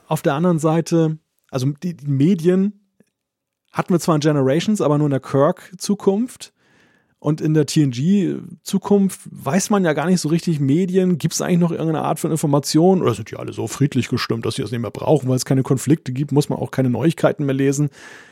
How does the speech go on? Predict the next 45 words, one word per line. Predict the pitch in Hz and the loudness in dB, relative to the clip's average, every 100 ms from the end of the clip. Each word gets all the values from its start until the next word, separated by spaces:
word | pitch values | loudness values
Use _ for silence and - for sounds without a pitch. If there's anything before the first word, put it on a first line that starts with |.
| - | -8
Dann | 120 | -4
gibt's | 135 | 0
da | 143 | 0
Jake | 120 127 120 | 2 0 0
Sisko, | 165 180 - 170 | 0 0 2 2
der | 151 | 2
dann | 143 | 0
plötzlich | - 147 123 | 0 0 0
doch | - 156 | -2 -2
Berichterstatter | - 156 165 143 - 151 165 135 | -2 -2 0 0 0 0 2 0
wird | 143 156 151 | 2 2 0
und | 95 123 123 - - | -6 -10 -10 -14 -12
Schriftsteller. | - 156 175 - - 156 165 170 165 _ - - _ _ _ _ _ _ _ | -4 -2 -2 -4 -2 0 0 0 -4 _ -20 -20 _ _ _ _ _ _ _
Ja, | 113 139 160 | -4 0 2
das | 139 | 0
ist | 165 | 0
schon, | - 170 139 - - | 2 2 0 -6 -8
also | 139 151 | -2 0
T | - | 2
N | 175 | 2
G | 135 180 | 2 2
und | 165 | 0
Deep | 147 | 0
Space | 175 151 143 | -2 0 0
Nine | 127 127 170 139 | 0 -2 0 0
haben | 147 170 | 0 0
sich | 156 | 0
da | 156 | 0
immer | 147 165 | 0 0
so | 139 | 0
ein | 131 | 0
bisschen | 165 151 | 0 2
herumlaviert | 135 131 156 139 117 123 - | 2 2 4 2 2 0 -2
um | 110 | -4
das | 117 - | -6 -4
Thema | 120 117 135 | -4 -2 -2
und, | - 117 - | -4 -6 -8
und | 123 | -4
hier | - 143 | 0 0
greift | - 143 - | 0 -2 0
man | 135 | 0
das | 135 - | 0 0
recht | 143 - | -2 0
offensiv | - 127 110 151 196 | -2 -2 0 0 0
auf, | - 147 180 | 0 0 0